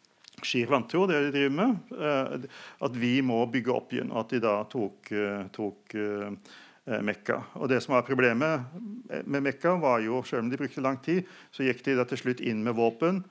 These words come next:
og, eh, okkuperte, altså politiet og hæren gikk inn med våpen, og, og drepte folk. Og det er st-, strengt i strid, men altså profeten Mohammed har sagt at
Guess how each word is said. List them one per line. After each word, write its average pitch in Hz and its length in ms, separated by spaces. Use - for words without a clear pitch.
og, 113 640
eh, 117 920
okkuperte, 123 720
altså 127 200
politiet 127 500
og 156 80
hæren 131 320
gikk 147 240
inn 113 80
med 127 100
våpen, 120 460
og, 120 420
og 110 160
drepte 123 300
folk. - 260
Og 127 120
det 131 120
er 160 200
st-, 127 300
strengt 123 400
i 147 60
strid, 160 280
men 202 80
altså 139 220
profeten 123 360
Mohammed 151 300
har 156 140
sagt - 340
at 127 140